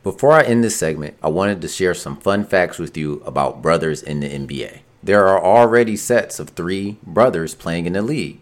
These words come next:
Aaron Holiday, Drew Holiday, and Justin Holiday. And it doesn't stop there.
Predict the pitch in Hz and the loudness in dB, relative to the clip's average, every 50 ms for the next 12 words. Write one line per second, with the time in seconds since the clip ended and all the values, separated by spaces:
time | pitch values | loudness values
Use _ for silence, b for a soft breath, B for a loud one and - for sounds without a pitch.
0 | _ - 87 95 101 104 101 101 107 110 113 117 113 117 120 120 120 - 95 101 | _ -2 2 2 2 2 4 4 4 4 6 6 4 4 2 2 -2 -4 -4 -2
1 | 104 104 104 107 107 110 113 113 117 120 131 139 156 - _ - 127 123 123 - | -2 2 2 4 4 4 4 4 2 2 0 -4 -10 -16 _ -6 -4 -2 0 0
2 | 208 240 233 - - 82 80 78 73 69 69 64 55 58 - - _ - - 98 | 0 0 -2 -4 -6 -4 -2 -2 -2 -2 -4 -6 -8 -8 -10 -16 _ -6 -2 0
3 | 107 107 - 135 147 147 160 156 147 - 165 160 156 - - 196 - 85 69 | 2 4 6 6 6 6 4 -2 0 2 2 2 2 2 0 0 0 0 -2